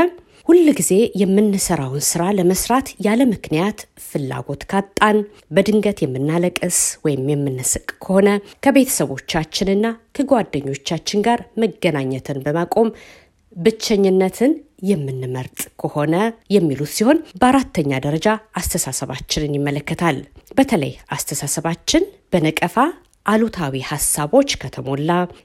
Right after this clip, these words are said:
የተዘበራረቀ፣ የሌሎችን እይታ የማናይ ከሆነ፣ ራሳችንን ያለ ምክንያት የምንወቅስ፣ ለቀላል ነገሮች አይምሯችንን የምናስገዛ ከሆነ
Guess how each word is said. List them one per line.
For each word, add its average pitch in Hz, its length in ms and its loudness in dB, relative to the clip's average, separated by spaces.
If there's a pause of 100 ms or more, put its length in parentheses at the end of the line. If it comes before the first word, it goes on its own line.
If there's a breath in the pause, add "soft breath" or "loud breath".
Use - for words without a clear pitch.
የተዘበራረቀ፣ 165 920 0 (520)
የሌሎችን 196 640 2 (160)
እይታ 196 380 -2
የማናይ 139 640 -2
ከሆነ፣ 131 320 -4 (420 loud breath)
ራሳችንን 175 760 0 (120)
ያለ 226 220 4
ምክንያት 151 480 -2
የምንወቅስ፣ 151 760 -2 (300 loud breath)
ለቀላል 202 720 0
ነገሮች 147 480 -4 (300)
አይምሯችንን 185 880 0 (200)
የምናስገዛ 139 880 -4 (120)
ከሆነ 180 320 0